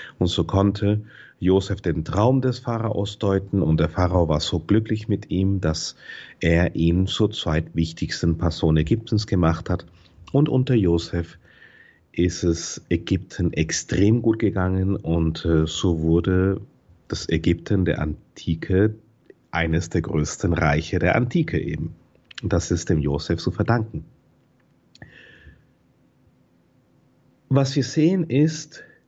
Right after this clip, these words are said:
ganz egal, was ihm alles angetan wurde,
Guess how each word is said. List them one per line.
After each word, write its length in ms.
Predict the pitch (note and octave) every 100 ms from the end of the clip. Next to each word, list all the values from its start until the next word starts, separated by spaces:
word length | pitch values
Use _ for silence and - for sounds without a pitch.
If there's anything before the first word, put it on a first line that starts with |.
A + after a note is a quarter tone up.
| _ _ _ _ _ _ _ _ - G#2+ G#2+
ganz 800 | B2+ E3+ G3 - - - - - _ _
egal, 800 | A2+ E2 D#2+ F2 A2 C#3 D#3+ F#3+ - _ _ _ _ _ _ _ _ _ -
was 460 | G2+ G#2+ B2+ C3 C#3+
ihm 160 | B2
alles 560 | - A2+ A2 G2+ - -
angetan 840 | B2 D#3 B2 G#2 - E2 D#2+ D2
wurde, 540 | D2 D2 D2 E2 A2+